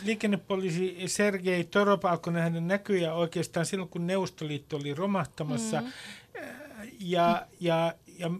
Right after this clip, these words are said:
Speaker 1: nämä ihmiset, hakeeko nämä ihmiset jotain, onko siinä jotain nostalgiaa johonkin kommunismin ihanteisiin tässä yhteisössä?
Speaker 2: Jotkut yhteisön jäsenet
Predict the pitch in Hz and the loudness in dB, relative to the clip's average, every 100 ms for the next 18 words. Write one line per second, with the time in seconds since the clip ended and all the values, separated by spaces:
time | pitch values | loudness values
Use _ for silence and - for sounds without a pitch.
0 | - 185 214 208 220 202 160 165 - 233 | -2 2 4 2 0 -2 -4 -6 -2 -2
1 | 254 240 220 170 170 170 175 165 165 139 | 2 0 0 0 2 2 0 0 -2 -4
2 | 147 - - 175 196 190 165 151 147 135 | -6 -8 -2 -2 2 2 2 2 -2 -6
3 | - - - - 160 170 180 180 190 202 | -14 -20 -14 -10 -6 -4 -2 -2 -2 0
4 | 196 175 175 202 - - 151 139 147 151 | 0 2 2 2 0 -2 -2 -2 -2 0
5 | 160 160 160 170 - 208 196 156 135 - | -2 -2 -4 -8 0 2 4 2 0 -2
6 | 127 123 - 139 131 117 117 - - - | -6 -8 -4 -2 0 -2 -6 -16 -10 -10
7 | - - 131 - 135 214 214 214 226 240 | -12 -16 -14 -12 -12 -10 -10 -6 -4 -4
8 | - 214 - 208 - 190 202 185 - - | -6 -8 -6 -4 -2 -2 -2 -4 -8 -12
9 | 202 214 233 214 185 175 | -2 2 2 2 0 -2